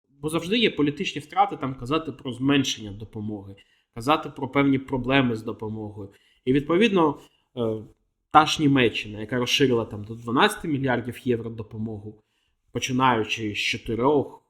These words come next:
вісьми, дев'яти, одинадцяти, дванадцяти, е, то воно фіксується і буде в двадцять шостому році.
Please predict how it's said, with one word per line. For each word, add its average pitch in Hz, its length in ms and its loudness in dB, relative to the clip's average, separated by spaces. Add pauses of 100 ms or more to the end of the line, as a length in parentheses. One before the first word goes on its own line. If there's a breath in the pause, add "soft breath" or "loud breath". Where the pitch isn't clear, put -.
(140)
вісьми, 120 800 0 (180)
дев'яти, 120 640 2
одинадцяти, 117 580 -2
дванадцяти, 110 640 -2 (580 soft breath)
е, 110 180 -8 (200)
то 143 120 2
воно 143 340 4
фіксується 185 640 0
і - 20 6
буде 160 260 2
в 139 60 2
двадцять 123 300 -4
шостому 107 440 -8
році. 95 320 -10